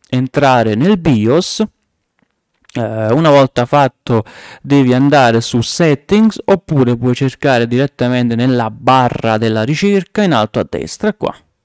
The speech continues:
proprio qua, e cerchi direttamente il Security Boot. Ok, Security,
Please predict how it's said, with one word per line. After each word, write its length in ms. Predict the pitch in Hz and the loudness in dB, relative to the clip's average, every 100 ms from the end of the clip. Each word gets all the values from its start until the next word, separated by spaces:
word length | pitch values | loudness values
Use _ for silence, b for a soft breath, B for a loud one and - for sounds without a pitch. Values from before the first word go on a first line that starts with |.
| _ _ _ _ | _ _ _ _
proprio 300 | - 131 113 | -4 -2 -2
qua, 300 | - - - _ _ _ _ _ _ _ B B B B B - | -4 -10 -10 _ _ _ _ _ _ _ B B B B B 0
e 120 | 254 | 2
cerchi 420 | - 175 131 - | 4 2 2 -2
direttamente 840 | 165 214 214 262 208 135 123 131 151 | 2 2 2 2 2 2 0 0 2
il 180 | 151 151 | 2 0
Security 580 | - 240 240 233 185 | -2 0 2 2 0
Boot. 460 | 127 113 - - - | -2 -8 -12 -14 -4
Ok, 260 | 147 - - | -4 -4 -10
Security, 600 | - 233 214 226 233 | -4 -4 -2 -2 -2